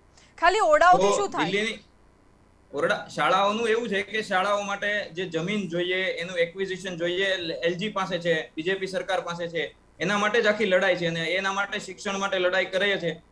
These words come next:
Speaker 2: ત્યારે ભારતીય જે, ભાજપની જે સરકાર છે, સપર-, સમર્થન કરતી નથી. પણ બેન, આપણે,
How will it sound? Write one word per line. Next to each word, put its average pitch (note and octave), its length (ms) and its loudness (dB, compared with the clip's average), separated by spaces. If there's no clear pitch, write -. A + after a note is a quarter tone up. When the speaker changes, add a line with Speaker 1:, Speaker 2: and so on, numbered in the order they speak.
Speaker 2:
ત્યારે F#3+ 440 4
ભારતીય F3+ 600 -2
જે, F3 140 -2
ભાજપની F3 540 -4
જે F#3 100 -4
સરકાર F3+ 360 -2
છે, F#3 120 -2
સપર-, F3+ 360 -4
સમર્થન F#3 400 -4
કરતી F3 260 -2
નથી. E3 220 -4
પણ F#3 180 -8
બેન, G3 220 0
આપણે, F#3+ 260 0